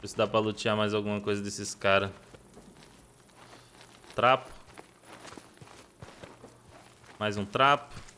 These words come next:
E acabou. Vamos pegar minha moto, vamos seguir.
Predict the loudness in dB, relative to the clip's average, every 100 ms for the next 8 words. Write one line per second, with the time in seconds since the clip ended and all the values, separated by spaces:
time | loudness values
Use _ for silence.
0 | -20 -20 -20 -20 -20 -20 -20 -20 -20 -20
1 | -18 -18 -20 -20 -20 -20 -10 -10 0 2
2 | 2 -2 -8 -12 -4 0 2 2 6 6
3 | 6 2 -4 -4 -4 0 0